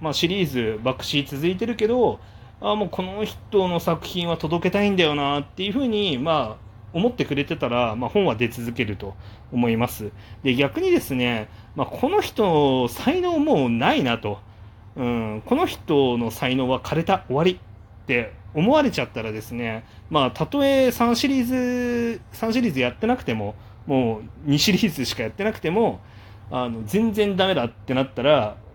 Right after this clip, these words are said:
うん、もうそこで見限られると思っていいと思います。で、これはまあ、当然のことかなと思っていて、まあ、なんだろう、えーっと、まあ、編集者とか、まあ、営業、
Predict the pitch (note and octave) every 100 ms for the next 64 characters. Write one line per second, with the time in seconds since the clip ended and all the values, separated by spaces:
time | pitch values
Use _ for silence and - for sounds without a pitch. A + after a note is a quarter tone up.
0 | F#3 F3+ E3+ F#3+ G3+ D#3 D3+ D#3 D3 C#3+
1 | C#3 C3+ C3+ C3+ C3 A2 G2+ G#2 - -
2 | F3 C#3 B2+ - A#2 A2 - C#3+ A#2+ A2
3 | G#2 G2+ G#2 - G#2 G2 - - - -
4 | - F#3 F#3 F#3 A3+ C4 D4+ E4+ F#4+ A#3+
5 | C#3+ A#2+ G2+ - - F3+ F3 F3+ G3 G3+
6 | G3+ A3+ A3 C3+ B2 B2 A2+ A#2 A#2 A#2
7 | G#2+ - B2 A#2+ G#2+ G#2 - - - -
8 | - - F#3 D3+ B2 - - - E3 G#3
9 | G#3 A2+ G#2 - - B2+ B2 A#2 - -
10 | A#2+ A#2 A#2 A#2 A#3+ - G#3+ E3+ A3 B3+
11 | E4 C#4+ D3+ A#2 A2 - - - - -
12 | - - A#2 E3 D#3+ A2 G2 E3 B2 C3
13 | C3+ C#3+ G3